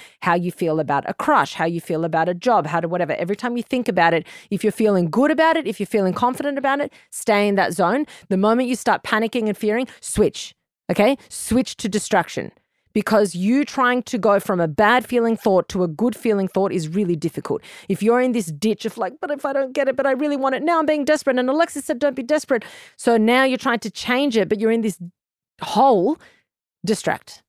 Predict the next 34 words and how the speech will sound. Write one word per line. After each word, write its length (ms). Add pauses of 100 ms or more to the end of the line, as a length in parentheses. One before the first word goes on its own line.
(140)
Distract, 440
neutralize, 500
neutralize, 400
neutralize. 340
And 220
then 100
when 140
you're 60
feeling 260
calm 380
and 100
neutral, 400 (400)
then 340
your 140
logic 560
kicks 280
in 140
again 560
and 100
you're 100
like, 120
"All 80
right, 180
nah, 200
it's 100
actually 320
doable. 460
It's 160
actually 220
fine. 420
I'm 40
actually 280
relaxed." 460 (260)
It's 120